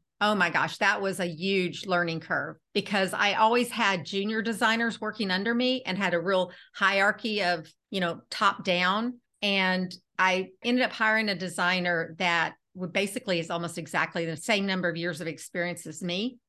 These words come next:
Actually, first I hired one that was fifteen years younger than me that had almost exactly the same experience. And I trained her. And then the second designer, I ha-, let me say this, I had a staff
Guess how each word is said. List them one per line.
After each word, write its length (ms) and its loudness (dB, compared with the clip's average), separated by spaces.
Actually, 380 0
first 240 4
I 80 4
hired 280 2
one 180 0
that 180 -6
was 160 -12
fifteen 360 0
years 200 0
younger 300 0
than 180 -6
me 320 -8
that 360 2
had 320 -2
almost 340 0
exactly 480 -2
the 120 -8
same 260 -8
experience. 800 -12
And 120 0
I 120 4
trained 400 0
her. 480 -2
And 200 0
then 140 2
the 80 0
second 320 2
designer, 500 2
I 140 2
ha-, 160 -4
let 100 0
me 60 -2
say 160 -2
this, 180 -10
I 60 4
had 240 4
a 80 2
staff 480 4